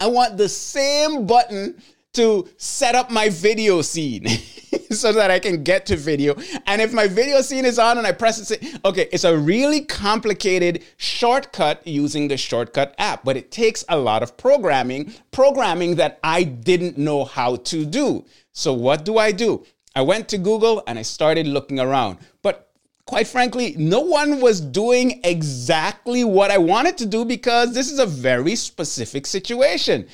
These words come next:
So I went to YouTube and I s-, started watching videos. It gave me somewhat of an idea of some of the things that I could do, but it just wasn't, it didn't cut it. So I decided to go to Chat G P T. Now let me te-,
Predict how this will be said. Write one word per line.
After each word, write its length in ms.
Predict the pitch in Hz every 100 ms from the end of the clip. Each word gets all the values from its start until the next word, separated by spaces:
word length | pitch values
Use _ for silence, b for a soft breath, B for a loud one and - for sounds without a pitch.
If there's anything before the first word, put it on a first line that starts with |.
| B
So 180 | B -
I 100 | 214
went 260 | 202 143 139
to 60 | 247
YouTube 720 | 254 349 294 277 190 135 - B
and 120 | - 160
I 60 |
s-, 320 | 151 160 156
started 400 | - - 208 254
watching 520 | 233 170 185 196 220 180
videos. 400 | 175 185 190 151
It 160 | 120
gave 280 | 117 202 202
me 140 | 214
somewhat 440 | 208 - 214 214 214
of 140 | 190
an 100 | 175 165
idea 380 | 147 151 165 160
of 80 | 127
some 260 | - 214
of 80 | 208
the 100 | 170
things 320 | 160 190 196
that 80 | 170
I 80 | 156
could 340 | 147 175 156
do, 220 | 139 190 185
but 240 | 170 170
it 240 | 185 170 139
just 360 | 214 208 214
wasn't, 580 | 185 160 180 202 196 196 B B 247 -
it 420 | 233 214 165 139
didn't 520 | 185 190 190 208 165
cut 340 | - 214 214
it. 320 | 214 151 - _ _
So 640 | - - 294 214 311 339 _ _ _ -
I 80 | 160
decided 400 | 147 - 120 120
to 80 |
go 140 | 127 120
to 80 | 113
Chat 340 | - 117 104
G 160 | - 104
P 140 | 104
T. 280 | - 87 - _ -
Now 120 | 107
let 180 | 110 147
me 80 | 180
te-, 220 | 185 160